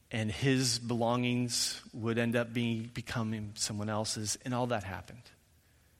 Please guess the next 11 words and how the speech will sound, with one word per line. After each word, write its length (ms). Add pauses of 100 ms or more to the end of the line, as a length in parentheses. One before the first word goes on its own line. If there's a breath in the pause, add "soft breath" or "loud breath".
(1500 soft breath)
He 260
felt 720 (280)
the 100
weight 580 (520 soft breath)
from 200
the 60
circumstantial, 840 (200)
and 160
sometimes 440
that 140
happens. 580